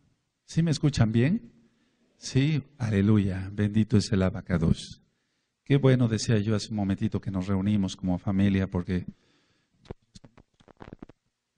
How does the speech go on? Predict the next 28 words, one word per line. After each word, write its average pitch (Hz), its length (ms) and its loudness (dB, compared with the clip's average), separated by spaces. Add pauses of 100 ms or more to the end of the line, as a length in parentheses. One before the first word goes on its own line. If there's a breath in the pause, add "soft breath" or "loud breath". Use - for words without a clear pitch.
(500)
todos 123 300 8
estuvimos 110 500 0
corriendo 101 520 2
en 104 100 2
este 104 240 -2
día 117 280 4
por - 160 -6
nuestro 104 200 -4
trabajo 101 360 -2
secular. 120 600 -12 (1800)
Ahora 113 300 8
estamos 113 480 4
aquí 104 380 4
ya, 104 280 4 (400 loud breath)
Majer, 120 400 0 (340 soft breath)
para, 101 580 4 (120)
para 104 200 2
poder 113 280 4
estudiar 107 400 -2
la 98 100 -2
bendita 98 380 -4
Torah. 85 360 -6
¿Tienen 175 440 4
Bereshit 135 420 4
cinco 160 380 2
treinta 113 300 2
y 107 40 4
dos? 170 400 2